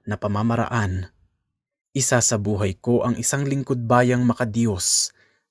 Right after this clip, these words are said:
makatao, makakalikasan at makabansa.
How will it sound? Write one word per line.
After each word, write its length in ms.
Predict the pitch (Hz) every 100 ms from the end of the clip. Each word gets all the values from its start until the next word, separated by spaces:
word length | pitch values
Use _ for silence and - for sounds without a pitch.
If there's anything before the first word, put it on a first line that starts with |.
| 123
makatao, 720 | 135 156 - 165 160 107 - - _ _ _ 104
makakalikasan 1200 | - 117 117 117 101 - 104 - - 104 104 -
at 160 | 135 -
makabansa. 720 | 123 139 107 92 - 110 -